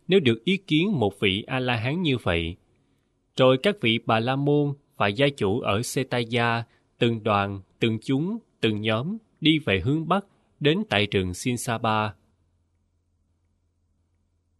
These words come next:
Bốn trăm lẻ tám. Lúc bấy giờ,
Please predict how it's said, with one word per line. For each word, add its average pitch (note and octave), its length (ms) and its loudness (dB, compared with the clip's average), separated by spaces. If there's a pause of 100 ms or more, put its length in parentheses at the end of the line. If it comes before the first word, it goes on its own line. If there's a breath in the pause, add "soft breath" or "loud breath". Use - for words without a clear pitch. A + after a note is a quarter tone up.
(120)
Bốn D#3+ 200 2
trăm B2 200 0
lẻ G2+ 160 0
tám. B2+ 380 -4 (1300)
Lúc F3 220 0
bấy F3+ 160 2
giờ, G#2 380 2